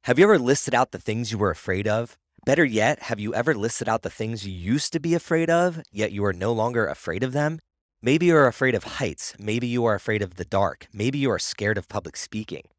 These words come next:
Have you ever thought about why you are afraid of what you were afraid of? Coming out of the womb, you are not preconditioned to be afraid. You were taught to be fearful. From something or someone, somewhere, you were conditioned.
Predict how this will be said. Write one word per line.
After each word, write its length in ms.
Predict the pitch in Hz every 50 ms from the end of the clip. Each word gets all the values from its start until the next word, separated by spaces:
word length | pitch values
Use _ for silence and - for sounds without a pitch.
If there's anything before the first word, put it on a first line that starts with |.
| _ _ _ _ _ -
Have 120 | 117 117
you 40 | 156
ever 100 | 165 170
thought 240 | - - 123 135 143
about 320 | 135 135 117 87 87 82
why 440 | 87 90 87 87 95 110 131 139 127 -
you 160 | 113 120 123
are 100 | 131 127
afraid 400 | 123 - - 127 127 131 139 - -
of 100 | 104 101
what 140 | 107 120 -
you 80 | 113 117
were 80 | 120
afraid 320 | 127 113 - - 123 127 123
of? 240 | 131 131 139 - - _ _ _ _ _ _ _
Coming 240 | - 143 151 175 180
out 100 | 170 165
of 80 | 156 120
the 80 | 120
womb, 380 | 104 101 123 147 156 139 120 107
you 120 | 101 104
are 60 | 104
not 240 | 104 117 135 135 -
preconditioned 640 | - - 139 - - 107 98 123 117 - 104 98 87
to 80 | 87
be 200 | 82 - 110 113
afraid. 540 | 107 82 - - - 107 110 87 67 - - - _ _ _ _
You 120 | - 110 110
were 80 | 120
taught 320 | - - - 135 135 - -
to 100 | - 110
be 140 | 107 98
fearful. 600 | 90 - - 123 123 135 131 - - - - - _ _ _ - _
From 180 | - 107 92
something 640 | 87 - - 135 160 160 - - 131 135 143 143 135
or 140 | - 101 92
someone, 680 | - - - 127 135 131 120 113 120 123 131 131 135 -
somewhere, 680 | - - - 117 113 123 127 123 117 120 127 131 131 - _ _ _ -
you 160 | 98 113 120
were 100 | 123 113
conditioned. 580 | - 95 90 87 98 92 - - 60 - _